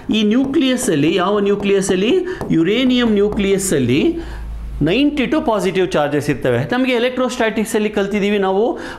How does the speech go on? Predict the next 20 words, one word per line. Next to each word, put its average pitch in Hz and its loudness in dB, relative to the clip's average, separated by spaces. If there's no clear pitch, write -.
ಪಾಸಿಟಿವ್, 233 0
ಪಾಸಿಟಿವ್ 196 0
ರಿಪೆಲ್ 190 0
ಅಂತ, 151 0
ಅಂದ್ರೆ 208 0
ಲೈಕ್ 196 -2
ಚಾರ್ಜಸ್ 185 -2
ರಿಪೆಲ್ 165 0
ಅಂತ. 143 0
ಹಾಗಾದ್ರೆ 262 0
ಈ - 2
ನ್ಯೂಕ್ಲಿಯಸ್, 247 0
ಸಾರಿ, 190 0
ಈ 202 -2
ನ್ಯೂಕ್ಲಿಯಸ್ 240 0
ಒಳಗಡೆ 185 2
ಪ್ರೋಟಾನ್ಸ್ 240 -2
ಎಲ್ಲ 240 0
ಹೆಂಗ್ 269 0
ಕೂತ್ಕೊಂಡ್ಬಿಟ್ಟಿದಾವೆ? 202 0